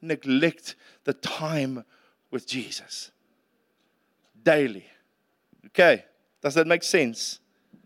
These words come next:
Even though God knows our needs before we ask, this prayer, this prayer that we say, "Give us this day our daily bread," acknowledges our utter dependence on His daily provision,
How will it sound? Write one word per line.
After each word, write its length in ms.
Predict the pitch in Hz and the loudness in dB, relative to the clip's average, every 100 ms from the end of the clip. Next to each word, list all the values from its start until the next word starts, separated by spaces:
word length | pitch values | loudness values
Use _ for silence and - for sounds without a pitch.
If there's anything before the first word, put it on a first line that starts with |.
| _ _ _ _ _ _ _ _ _ | _ _ _ _ _ _ _ _ _
Even 260 | 202 233 254 | 4 6 8
though 160 | 233 233 | 6 6
God 340 | 180 233 233 | 10 10 10
knows 360 | 214 226 240 240 | 8 8 8 6
our 100 | 208 | 4
needs 320 | 208 240 - | 6 4 4
before 340 | 220 - 202 | -2 2 2
we 140 | 202 196 | 2 2
ask, 460 | 226 240 254 - - - - | 6 6 6 2 -14 -20 -20
this 380 | 143 247 302 - | 2 4 4 0
prayer, 600 | - 262 262 233 151 120 107 | -4 4 8 8 6 2 2
this 240 | 196 233 | 2 2
prayer 320 | - 233 233 220 | -2 4 6 8
that 160 | 208 | 4
we 80 | 196 | 2
say, 240 | 180 208 | 0 0
"Give 220 | 160 190 233 | 2 4 6
us 180 | 220 | 4
this 140 | 202 180 | 2 4
day 200 | 190 196 | 8 8
our 80 | 175 | 6
daily 320 | 156 190 185 | 6 4 4
bread," 440 | - 180 185 160 _ - - _ | 4 4 6 2 _ -20 -20 _
acknowledges 880 | 180 185 196 202 240 269 254 202 196 | 0 4 6 8 6 4 2 2 0
our 260 | - 190 196 - | 4 4 4 -2
utter 360 | - - 220 | -4 4 4
dependence 960 | 196 202 - 202 202 180 156 127 - - - - - _ _ - | 4 -6 0 2 4 4 2 0 -6 -12 -14 -20 -20 _ _ 2
on 220 | 185 180 | 2 4
His 420 | 160 220 202 170 | 2 2 0 -4
daily 400 | 143 185 196 202 | 6 6 6 0
provision, 720 | 196 165 156 208 - 139 120 | 0 2 6 6 6 -2 -4